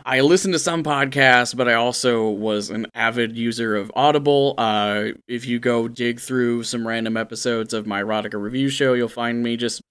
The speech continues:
plugging the living crap out of Audible. Uh, not just because we had a referral code, uh, but the, I just love audiobooks. I love being able to enjoy tons of different kinds of fiction, and, you know, audio drama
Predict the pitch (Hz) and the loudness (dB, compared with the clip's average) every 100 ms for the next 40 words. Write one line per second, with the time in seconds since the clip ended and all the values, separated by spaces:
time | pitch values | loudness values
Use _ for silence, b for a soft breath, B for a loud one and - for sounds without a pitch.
0 | _ _ _ _ - 139 127 131 123 120 | _ _ _ _ 0 2 4 2 2 0
1 | 117 107 101 143 143 143 135 127 127 123 | 0 -4 -4 0 2 2 0 4 4 4
2 | 123 123 120 - _ _ _ _ _ - | 4 2 0 -2 _ _ _ _ _ -10
3 | 117 107 101 92 69 65 120 131 131 127 | -4 -2 -2 -4 -6 -2 2 2 2 -4
4 | 131 - 139 127 131 131 139 139 135 143 | -4 2 2 4 4 4 4 2 4 4
5 | 131 123 127 117 113 127 - _ 113 104 | 4 2 2 2 2 0 -6 _ -4 -4
6 | - 127 - 165 143 98 - _ _ - | -6 -14 -4 2 2 2 -4 _ _ -8
7 | 131 208 _ _ _ - 131 139 - 131 | -8 -8 _ _ _ -12 -6 -6 0 4
8 | 131 123 131 147 143 165 - - 120 120 | 4 4 4 4 6 4 4 -2 0 4
9 | 123 123 127 _ _ _ _ _ _ 120 | 6 4 0 _ _ _ _ _ _ -6
10 | 123 120 120 117 120 - 110 101 117 113 | -2 2 2 2 0 0 -2 -2 -4 -4
11 | 117 110 107 131 131 127 123 123 107 120 | -2 0 -2 0 0 2 0 0 0 0
12 | 160 175 - 180 180 170 131 139 123 135 | 2 0 0 0 2 0 2 0 2 2
13 | 127 117 - 175 185 156 143 143 139 127 | 4 2 0 0 2 2 2 2 2 0